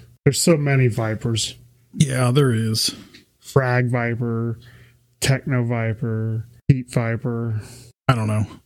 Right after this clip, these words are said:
Speaker 2: I mean, the year might not be right on him, but, uh, that, that's the main one I
Speaker 1: Yeah,
Speaker 2: wanna
Speaker 1: he's so
Speaker 2: pick up
Speaker 1: cool.
Speaker 2: first.
Speaker 1: Yeah.
Speaker 2: Yeah. He,
Speaker 1: I
Speaker 2: he made my list 'cause you picked him up, and
Speaker 1: I cannot wait to see a classified version.
Speaker 2: Yeah, I think it'll be pretty cool.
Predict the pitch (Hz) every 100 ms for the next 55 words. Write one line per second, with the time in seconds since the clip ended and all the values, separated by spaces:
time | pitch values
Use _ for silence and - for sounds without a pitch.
0 | - 120 123 120 123 156 156 135 127 117
1 | 120 113 113 113 - - 135 131 117 -
2 | _ _ 113 107 101 98 95 _ _ _
3 | - 156 147 165 147 - 113 117 123 113
4 | 110 110 107 - - 123 117 - 117 110
5 | 123 113 101 - - - 131 117 98 -
6 | 104 101 - _ - 127 123 156 151 151
7 | - 156 139 143 139 127 131 104 - -
8 | - - 151 151 156 147 143 143 139 123
9 | 113 - _ - 143 160 160 147 139 127
10 | 113 127 123 123 123 - 127 113 - 120
11 | - - 127 110 110 110 104 110 104 -
12 | - - 110 117 139 139 127 107 104 104
13 | 95 110 107 -